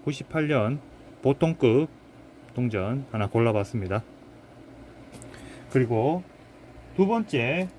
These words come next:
신협롤에서도 구구도안이 여섯 개가 나오는데요.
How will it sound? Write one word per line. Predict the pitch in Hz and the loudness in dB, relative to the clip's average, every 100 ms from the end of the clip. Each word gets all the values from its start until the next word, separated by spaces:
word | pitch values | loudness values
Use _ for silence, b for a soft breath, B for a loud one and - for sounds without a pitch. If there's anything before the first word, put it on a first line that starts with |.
| - - - | -20 -20 -16
신협롤에서도 | - 240 208 160 143 131 135 110 101 131 175 180 - - - - | -4 2 4 4 2 0 -2 -2 0 0 -2 -4 -14 -12 -4 0
구구도안이 | 165 165 147 127 110 | 4 4 4 2 0
여섯 | 147 170 | 0 0
개가 | 127 113 | 0 0
나오는데요. | 104 101 107 104 95 98 120 | -2 -4 -4 -4 -4 -2 -4